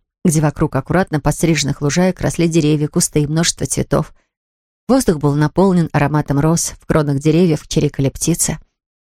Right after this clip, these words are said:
В этом месте чувствовалось умиротворение, а ещё оно казалось Дебби очень знакомым. Тропинка вывела на вымощенную булыжником площадку, и Дебби обнаружила, что стоит перед двумя скульптурами.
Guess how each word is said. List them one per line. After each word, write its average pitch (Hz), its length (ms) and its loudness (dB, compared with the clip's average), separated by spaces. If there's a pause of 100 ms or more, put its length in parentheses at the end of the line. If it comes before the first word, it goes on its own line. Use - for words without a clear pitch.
(120)
В 180 40 4
этом 190 320 2
месте 185 320 2
чувствовалось 165 680 0
умиротворение, 156 840 0 (560)
а 185 100 2
ещё 269 240 2
оно 170 160 0
казалось 185 460 0
Дебби 190 380 0 (500)
очень 226 240 2
знакомым. 185 640 0 (500)
Тропинка 208 600 2
вывела 214 380 2
на 185 180 2
вымощенную 196 600 2
булыжником 180 640 0
площадку, 175 680 -2 (340)
и 180 80 2
Дебби 180 320 2
обнаружила, 165 640 0
что - 220 -2
стоит 165 380 0
перед 160 200 2
двумя 160 260 2
скульптурами. 160 680 -2